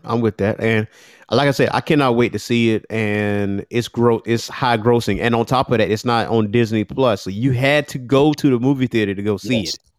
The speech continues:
Speaker 2: Yes.
Speaker 1: You know what I'm
Speaker 2: And,
Speaker 1: saying?
Speaker 2: and this, this was probably the best idea. So I'm pretty sure the execs are probably kicking themselves in the foot for that Black Widow fiasco. Dumbasses. You know what I'm saying? But hey, it is what it is.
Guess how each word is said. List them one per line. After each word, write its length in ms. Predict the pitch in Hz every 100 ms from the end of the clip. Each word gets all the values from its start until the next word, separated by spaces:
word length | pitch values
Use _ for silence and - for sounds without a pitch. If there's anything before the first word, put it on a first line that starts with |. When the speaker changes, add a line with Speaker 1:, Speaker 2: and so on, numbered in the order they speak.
| _ _
Speaker 2:
Yes. 400 | 95 78 - - - _ _
Speaker 1:
You 60 | 107
know 100 | 117
what 0 |
I'm 40 |
Speaker 2:
And, 60 | 107
Speaker 1:
saying? 360 | 123 117 107 107 _ -
Speaker 2:
and 420 | 107 107 101 92 85
this, 260 | 117 123 -
this 240 | 113 123
was 100 | 113
probably 340 | - 120 107 107
the 120 | 104
best 300 | 107 104 107
idea. 400 | 98 92 87 90 _ _ _ _
So 300 | - 107 92
I'm 100 | 101
pretty 240 | 98 135
sure 400 | 120 139 123 110 104 _ _ -
the 120 | 107
execs 380 | 95 104 117 110
are 40 |
probably 320 | 95 113 110 -
kicking 220 | - 120
themselves 300 | 110 - 104
in 60 | 101
the 60 |
foot 360 | 98 - 123 104 - - _
for 120 | - 110
that 260 | 107 92
Black 240 | 123 113 123
Widow 220 | 117 98
fiasco. 640 | - 95 82 - - - _ _ _ _ _ _ -
Dumbasses. 640 | 104 92 85 - - - _ _ -
You 120 | 113
know 120 | 117
what 60 | 113
I'm 120 | 110
saying? 440 | 123 117 113 107 - _ -
But 200 | 120 104
hey, 280 | 107 87 - _
it 160 | 143 143
is 180 | 139
what 140 | 123 120
it 80 | 95
is. 240 | 80